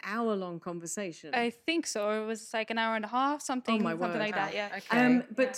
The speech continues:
Speaker 1: to give a bit of a backstory, you are also a co-founder of one of the political parties. So g-, tell us a little
Speaker 2: Yeah.
Speaker 1: bit about yourself.
Speaker 2: Um, so, I mean, I'm Lexi de Bono, I'm twenty-five. Um,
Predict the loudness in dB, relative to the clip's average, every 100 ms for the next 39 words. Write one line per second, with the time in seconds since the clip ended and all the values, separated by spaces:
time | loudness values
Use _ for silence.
0 | 0 0 0 -2 -2 -2 -2 -4 -6 -8
1 | -6 -6 -4 -2 -4 -6 -10 -6 -2 0
2 | 0 -2 -4 -6 -6 -6 -6 -6 -8 -8
3 | -8 -6 -8 -10 -10 -10 -8 -8 -8 -10
4 | -16 -10 -8 -8 -10 -14 -14 -16 -12 -10
5 | -6 -2 0 -2 -6 -14 -10 -10 0 0
6 | 0 -2 -4 -4 -4 -6 -8 -8 -10 -12
7 | -18 -2 2 4 4 2 -2 0 2 4
8 | 2 0 -6 _ _ -10 -10 -10 -10 -8
9 | -10 -14 _ _ -12 -10 -4 0 2 2
10 | 0 -2 -6 4 6 6 4 2 -2 -6
11 | -14 -2 2 2 2 0 -4 -6 -6